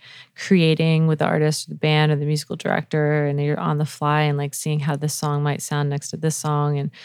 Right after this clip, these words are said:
transitioning from, you know, a hundred and twenty B P M to seventy B P M over this ramp with some, you know, lion sound effects or, you know, with reverb and bouncing,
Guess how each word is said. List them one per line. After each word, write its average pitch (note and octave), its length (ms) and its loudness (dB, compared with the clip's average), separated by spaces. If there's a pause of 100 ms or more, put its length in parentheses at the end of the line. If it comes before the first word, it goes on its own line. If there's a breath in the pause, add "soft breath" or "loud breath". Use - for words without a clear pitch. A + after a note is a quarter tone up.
(300 loud breath)
transitioning D#3 760 2
from, D3 440 0
you D#3 120 0
know, C#3+ 220 0
a D#3 60 0
hundred D#3 240 2
and D#3+ 100 0
twenty G3 460 4
B D#3 160 -2
P D#3 180 -2
M D3 320 2
to E3 300 2
seventy G3+ 340 6
B E3 160 2
P D#3+ 140 0
M D3 260 4
over D3 240 0
this D3+ 260 -2
ramp G3+ 360 4
with D#3 180 2
some, D3+ 380 -2 (400 loud breath)
you E3 180 0
know, D3+ 300 4
lion E3 640 4
sound D#3 280 -2
effects D#3 640 2
or, D#3 540 4
you E3 160 0
know, D#3 280 4
with E3 380 0
reverb D#3+ 680 4
and D#3 400 2 (100)
bouncing, D#3 760 2